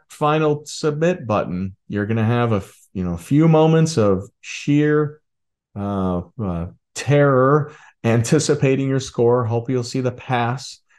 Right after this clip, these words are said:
uh, but you will get preliminary results immediately, and then the official results arrive via email around four weeks later. Um, if you don't pass, you'll receive a report highlighting your strengths and weaknesses,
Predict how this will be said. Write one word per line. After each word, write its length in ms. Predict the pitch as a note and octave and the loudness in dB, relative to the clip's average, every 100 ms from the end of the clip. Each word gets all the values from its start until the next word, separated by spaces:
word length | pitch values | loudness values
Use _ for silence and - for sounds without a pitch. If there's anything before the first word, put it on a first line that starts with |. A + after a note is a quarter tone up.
| _ - | _ -4
uh, 200 | A2+ A2 | 0 2
but 180 | B2 C#3+ | 2 4
you 140 | B2+ | 4
will 200 | B2+ C3+ | 4 4
get 280 | C3+ C3+ - | 2 -2 -4
preliminary 680 | - C#3 B2+ B2+ C3 C3 C3 | -2 0 0 0 0 0 -2
results 460 | B2+ A#2 A2+ A2+ | -4 -2 -4 -4
immediately, 720 | A#2 A#2 B2 D3 - E3+ F#3 F#3 _ _ - | -4 -2 0 -2 -2 0 0 -4 _ _ -2
and 160 | C3+ | 0
then 100 | C3 | 0
the 120 | B2+ | 0
official 480 | A#2 - D3 - C#3 | -2 0 -2 -2 -4
results 500 | A#2+ A2+ A2+ A#2 - | -4 -2 -2 -2 -4
arrive 440 | A#2 A2+ A#2 A2+ G#2+ | -2 0 0 -2 -2
via 240 | A#2 G#2+ - | -4 -4 -4
email 540 | A#2+ A#2 G#2+ G#2 A2 _ _ - | -4 -2 -2 -2 -6 _ _ -6
around 440 | G#2+ G#2+ G#2+ G#2 | 0 0 0 -2
four 320 | G#2+ A2+ G#2 G2 | -2 0 0 0
weeks 360 | G2 F#2+ - | -2 -6 -4
later. 420 | G2+ F#2+ E2 D#2 _ _ _ _ - | 0 0 0 -8 _ _ _ _ -6
Um, 180 | G2 | -2
if 140 | G2 C3 | 2 4
you 100 | C#3+ | 4
don't 240 | E3 G3 | 4 4
pass, 380 | E3 E3+ F3 - | 2 4 2 2
you'll 120 | C3 | 0
receive 340 | B2+ B2 C#3+ C#3+ | 0 0 -2 0
a 60 | |
report 460 | D3+ D3+ - C3+ C3 | 0 -2 -2 -2 -2
highlighting 500 | B2 C#3 C#3 C#3 B2+ | -4 -2 0 -2 -4
your 100 | A2+ | -6
strengths 440 | - B2+ A#2+ A2+ | -6 -4 -4 -4
and 100 | A2+ | -2
weaknesses, 800 | E3 A3 F#3+ F3 F3 E3 D#3+ - | 0 0 -2 0 2 0 -2 -10